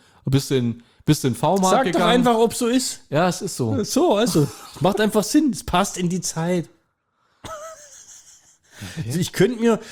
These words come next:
Speaker 2: wenn du dir die
Speaker 1: Das hat
Speaker 2: Frage
Speaker 1: sich,
Speaker 2: stellst,
Speaker 1: ja, das
Speaker 2: wann
Speaker 1: hat
Speaker 2: waren Mumien in?
Speaker 1: Ja.
Speaker 2: Ich schätze so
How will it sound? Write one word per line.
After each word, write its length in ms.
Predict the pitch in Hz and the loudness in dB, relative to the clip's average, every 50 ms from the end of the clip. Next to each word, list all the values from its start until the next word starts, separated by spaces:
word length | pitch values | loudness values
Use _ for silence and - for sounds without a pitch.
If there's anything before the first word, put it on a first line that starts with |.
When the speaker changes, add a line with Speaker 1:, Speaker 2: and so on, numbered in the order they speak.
| - - - - | -16 -14 -2 0
Speaker 2:
wenn 180 | 156 214 233 | 2 2 4
du 100 | 214 220 | 4 2
dir 200 | 175 170 202 196 | 2 4 2 2
die 100 | 180 196 | 2 2
Speaker 1:
Das 140 | - - 156 | -2 0 0
hat 80 | 131 139 | 2 2
Speaker 2:
Frage 160 | 170 170 170 | 2 2 0
Speaker 1:
sich, 80 | 143 | 0
Speaker 2:
stellst, 340 | - - 131 123 123 110 - | 2 2 2 2 2 0 0
Speaker 1:
ja, 80 | - 160 | 0 2
das 80 | 143 | 2
Speaker 2:
wann 140 | 175 220 254 | 4 4 2
Speaker 1:
hat 60 | 233 | 2
Speaker 2:
waren 200 | 202 196 196 180 | 4 2 4 4
Mumien 400 | 170 175 190 202 196 180 160 147 | 4 4 6 4 6 4 4 2
in? 460 | 160 170 202 233 262 269 269 269 - - | 2 2 2 4 4 4 2 0 -4 -6
Speaker 1:
Ja. 220 | - 143 143 147 - - - - - - - | -4 -4 -4 -4 -8 -14 -20 -20 -20 -20 -4
Speaker 2:
Ich 240 | - 165 151 - - | 0 0 2 2 0
schätze 340 | - - 196 226 220 - - - - - - - - | 0 2 0 0 0 -4 -6 -6 -6 -6 -6 -6 0
so 480 | - 170 180 180 190 202 202 185 196 | 2 2 4 4 4 4 2 2 -2